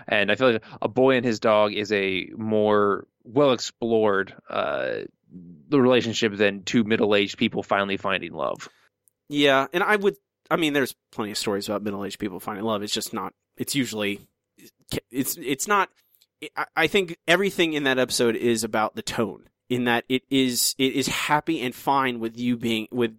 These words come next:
Speaker 2: mostly being, like, a melancholy feeling. And that is an episode, that's a thing that most comedies in particular flee from. They don't want people to feel bad at all.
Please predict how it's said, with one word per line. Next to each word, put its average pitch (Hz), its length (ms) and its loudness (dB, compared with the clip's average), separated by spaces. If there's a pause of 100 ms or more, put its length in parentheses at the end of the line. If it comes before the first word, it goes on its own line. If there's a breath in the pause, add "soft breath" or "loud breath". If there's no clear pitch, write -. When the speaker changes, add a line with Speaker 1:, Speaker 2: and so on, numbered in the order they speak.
(140)
Speaker 2:
mostly 135 460 0
being, 117 420 -4
like, 113 300 -4
a 117 120 0
melancholy 113 680 -2
feeling. - 420 -8 (480 loud breath)
And 113 100 -4
that 123 100 2
is 127 140 0
an 131 80 4
episode, 170 320 -2
that's 175 180 4
a 208 60 -4
thing 226 200 -6
that 190 160 4
most 156 500 0 (320 loud breath)
comedies 143 720 2
in 113 220 -6
particular 104 460 -4
flee 143 500 -2
from. - 320 -10 (180)
They 131 140 2
don't 165 220 2
want 139 300 0
people 113 340 -4
to 110 80 -2
feel 117 200 -2
bad 107 280 0
at 98 80 -8
all. 110 400 2